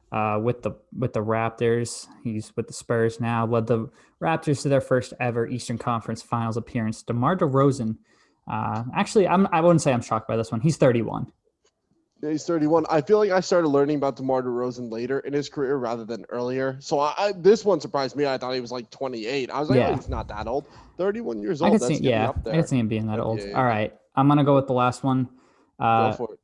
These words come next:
Speaker 1: the face of, the O G face of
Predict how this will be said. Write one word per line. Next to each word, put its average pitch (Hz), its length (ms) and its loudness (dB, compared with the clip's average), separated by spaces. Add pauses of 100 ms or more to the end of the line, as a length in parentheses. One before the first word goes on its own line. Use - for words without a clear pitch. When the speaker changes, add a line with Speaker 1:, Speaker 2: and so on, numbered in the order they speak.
Speaker 1:
the 131 180 4
face 151 540 0
of, 131 240 -4 (120)
the 147 240 0
O 202 220 8
G 156 280 4
face - 380 -4
of 120 140 -6